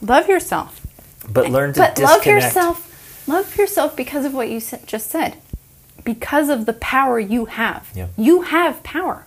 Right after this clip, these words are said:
Speaker 1: It's already there. You don't have to be fit to have any more power than you do ha-,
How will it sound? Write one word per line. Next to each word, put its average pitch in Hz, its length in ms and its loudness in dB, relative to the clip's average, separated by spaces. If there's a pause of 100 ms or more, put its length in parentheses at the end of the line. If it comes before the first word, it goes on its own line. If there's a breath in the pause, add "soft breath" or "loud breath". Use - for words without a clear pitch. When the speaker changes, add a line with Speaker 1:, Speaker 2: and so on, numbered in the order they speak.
(120)
Speaker 1:
It's 302 140 0
already 370 340 4
there. 240 400 -4 (280 soft breath)
You 285 80 -2
don't 311 120 0
have 359 240 0
to 330 40 -2
be 285 140 -2
fit - 480 -2 (140)
to 254 100 -2
have 240 240 0
any 247 140 0
more 247 180 -2
power 220 300 -4
than 196 160 -8
you 196 80 -8
do 185 160 -4
ha-, 208 180 -6